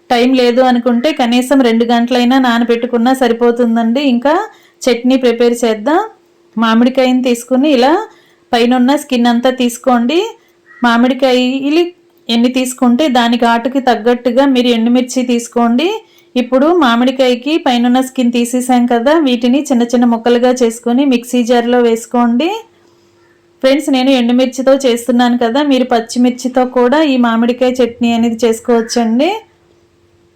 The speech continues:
దోసలకి, ఇడ్లీకి ఎక్కువగా మనం పల్లీ చట్నీ, కొబ్బరి చట్నీ, పుట్నాల చట్నీ చేస్తూ ఉంటాం కదా. ఇప్పుడు మామిడికాయ చట్నీ చేయండి, టేస్ట్ డిఫరెంట్గా ఉంటుంది. ఇది రైస్కే కాకుండా, చట్నీకే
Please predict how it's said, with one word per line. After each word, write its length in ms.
దోసలకి, 520
ఇడ్లీకి 400
ఎక్కువగా 380
మనం 240
పల్లీ 220
చట్నీ, 360
కొబ్బరి 300
చట్నీ, 320
పుట్నాల 440
చట్నీ 340
చేస్తూ 300
ఉంటాం 360
కదా. 260
ఇప్పుడు 240
మామిడికాయ 540
చట్నీ 280
చేయండి, 460
టేస్ట్ 300
డిఫరెంట్గా 580
ఉంటుంది. 400
ఇది 160
రైస్కే 480
కాకుండా, 480
చట్నీకే 500